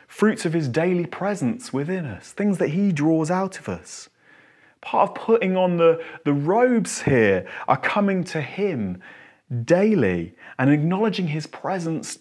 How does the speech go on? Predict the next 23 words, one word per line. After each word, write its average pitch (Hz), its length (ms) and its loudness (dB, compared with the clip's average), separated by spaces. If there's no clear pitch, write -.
daily 160 500 2
and 107 120 2
inviting 175 480 2
his 170 240 -4
presence 175 580 -4
daily 165 640 -2
to 123 100 -10
come 165 300 -6
and 139 120 -4
overflow 196 760 2
from 156 340 2
our 160 140 6
lives. 156 840 0
Asking 175 360 2
him 196 200 2
to 185 80 -4
help 156 320 0
you 170 100 -4
get 180 300 -2
properly 180 540 -4
dressed 147 720 -6
each 123 280 -4
morning 139 600 -4